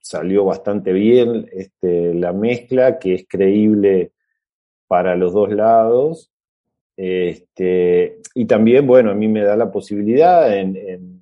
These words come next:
en, esto es una coproducción, es una película que necesita, este, de, de los dineros de Francia, Argentina, Brasil, bueno, de traer talento, este, de esos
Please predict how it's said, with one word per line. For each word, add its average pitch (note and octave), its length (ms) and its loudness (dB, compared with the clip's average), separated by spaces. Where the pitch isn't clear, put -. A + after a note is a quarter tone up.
en, F#2 360 -14
esto F#2 260 -6
es - 100 -4
una F#2+ 220 -4
coproducción, A2+ 880 2
es G#2 320 0
una G#2 380 -4
película G#2+ 440 -2
que G2+ 80 -4
necesita, G2+ 720 -4
este, E2+ 800 -4
de, F2+ 300 -4
de F2 200 -6
los F2 200 -4
dineros F#2+ 360 -2
de F#2+ 120 -4
Francia, A2+ 340 -2
Argentina, G2+ 560 -4
Brasil, A#2+ 720 -4
bueno, G#2 300 -2
de F#2 140 -2
traer G2+ 560 0
talento, G#2 800 -2
este, F#2+ 580 -4
de F#2+ 160 -2
esos G2 240 -6